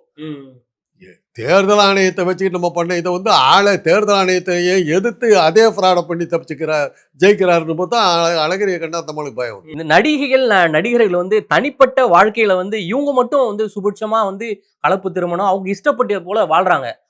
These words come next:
Speaker 1: ஆனா வந்து பொது சமூகத்துல வந்து அவங்க வந்து ஒரு வேற மாதிரி அவங்களுடைய கேரக்டர் இருக்குங்களே. இப்போ ஒரு எடுத்துக்காட்டுக்கு வந்து இப்ப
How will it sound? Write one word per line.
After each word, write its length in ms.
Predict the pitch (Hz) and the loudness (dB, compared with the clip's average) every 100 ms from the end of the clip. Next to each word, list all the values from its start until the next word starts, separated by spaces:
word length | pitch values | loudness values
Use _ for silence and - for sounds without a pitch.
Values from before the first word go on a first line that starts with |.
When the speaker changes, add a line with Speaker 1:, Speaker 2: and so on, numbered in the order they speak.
| _ - | _ -2
Speaker 1:
ஆனா 240 | 214 311 | 2 2
வந்து 560 | 262 262 320 285 185 - | 2 -2 -6 -4 -4 -6
பொது 180 | 294 311 | -6 -2
சமூகத்துல 360 | 311 277 233 240 | -2 -2 -2 -6
வந்து 260 | 254 254 | -4 -2
அவங்க 200 | 214 214 | -2 -4
வந்து 200 | 208 226 | -6 -6
ஒரு 280 | 208 196 175 | -6 -6 -6
வேற 240 | 175 269 285 | -2 0 2
மாதிரி 260 | 285 277 | 0 2
அவங்களுடைய 380 | 247 208 190 180 | 0 -2 -6 -4
கேரக்டர் 440 | 180 202 208 185 156 | -2 -2 -4 -8 -10
இருக்குங்களே. 340 | 147 127 107 - _ | -12 -10 -12 -12 _
இப்போ 140 | _ 147 | _ -6
ஒரு 120 | 143 | -2
எடுத்துக்காட்டுக்கு 560 | 165 240 240 208 185 190 | -4 -2 2 2 0 -6
வந்து 180 | 180 | -6
இப்ப 140 | 190 | -8